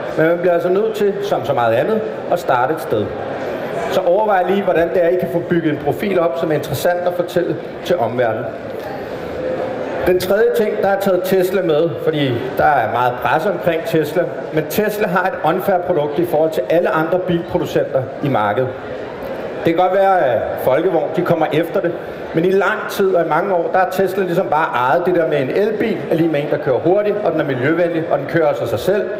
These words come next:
Den skal ikke så meget på værkstedet, du kan bare opdatere softwaren helt automatisk. Totalt overlegen, totalt unfair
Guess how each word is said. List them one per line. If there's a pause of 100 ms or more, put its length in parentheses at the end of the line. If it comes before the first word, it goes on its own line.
(240)
Den
skal
ikke
så
meget
på
værkstedet,
du
kan
bare
opdatere
softwaren (320)
helt
automatisk. (380)
Totalt
overlegen, (180)
totalt
unfair